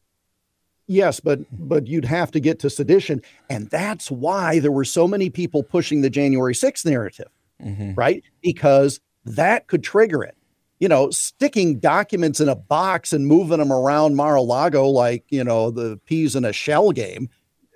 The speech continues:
Speaker 1: you know, that's not sedition.
Speaker 2: Well, unless,
Speaker 1: Um,
Speaker 2: unless, unless they have proof, and we don't know what he's got, the special counsel's got, but unless they've
Speaker 1: Right.
Speaker 2: got, uh, some pretty strong evidence that some of those documents ended up in the hands of foreign countries,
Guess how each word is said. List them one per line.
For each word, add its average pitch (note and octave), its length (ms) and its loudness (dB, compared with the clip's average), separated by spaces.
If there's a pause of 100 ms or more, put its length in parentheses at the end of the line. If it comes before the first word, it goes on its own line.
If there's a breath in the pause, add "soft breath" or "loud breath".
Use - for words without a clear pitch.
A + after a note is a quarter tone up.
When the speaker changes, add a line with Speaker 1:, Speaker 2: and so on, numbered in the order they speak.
(140)
Speaker 1:
you F3 140 -2
know, G#2+ 140 0
that's B2 240 -4
not D#3 160 0
sedition. D3+ 480 -4
Speaker 2:
Well, D#3+ 260 2
unless, D#3 380 0
Speaker 1:
Um, C3 80 -4
Speaker 2:
unless, D3+ 440 -2 (220)
unless C#3 380 -4
they C3+ 160 -2
have B2 260 -2
proof, A#2+ 200 -4
and A2 100 -4
we C3 60 -2
don't B2 180 -2
know A2 80 0
what G#2+ 160 -2
he's G#2+ 160 -10
got, G2+ 240 -10
the F#2+ 160 -10
special G2 260 -10
counsel's G2 320 -10
got, G#2 220 -4
but G2+ 160 -10 (200 soft breath)
unless C3+ 300 0
they've C3 140 2
Speaker 1:
Right. A#2+ 60 -4
Speaker 2:
got, C3+ 220 0
uh, B2 140 -4
some B2+ 220 -4
pretty D3 180 -6
strong B2+ 320 -2
evidence A#2+ 380 -4
that B2 120 -8
some - 140 -6
of B2+ 80 -4
those A2+ 100 -6
documents A2+ 460 -4
ended A#2 220 -4
up G#2+ 80 -8
in A2 60 -8
the G#2+ 60 -4
hands A2 220 -6
of G#2 80 -16
foreign G#2 380 -8
countries, - 480 -12